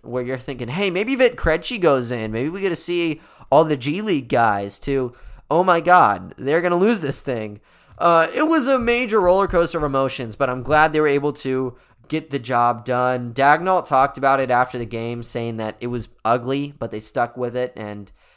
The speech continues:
uh, you gotta stay aggressive, but also with intelligence. So, Mark, I guess the way he's saying it, they were kinda pressing the issue late in the game. You can kinda see it a little bit, um, but, you know,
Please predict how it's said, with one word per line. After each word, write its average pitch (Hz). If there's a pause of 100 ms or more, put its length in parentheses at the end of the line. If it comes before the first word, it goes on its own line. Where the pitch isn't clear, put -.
(260)
uh, 101
you 110
gotta 143
stay 143
aggressive, 131
but 120
also 117
with 127
intelligence. 110
So, 127 (260)
Mark, 190
I 143
guess 170
the 165
way 151
he's 143
saying 143
it, 139
they 120
were 120
kinda 156
pressing 123
the 117
issue 113
late 110
in -
the 107
game. 110
You 104
can -
kinda 170
see 131
it 127
a 120
little 127
bit, 147 (400)
um, 131
but, 208 (300)
you 131
know, 117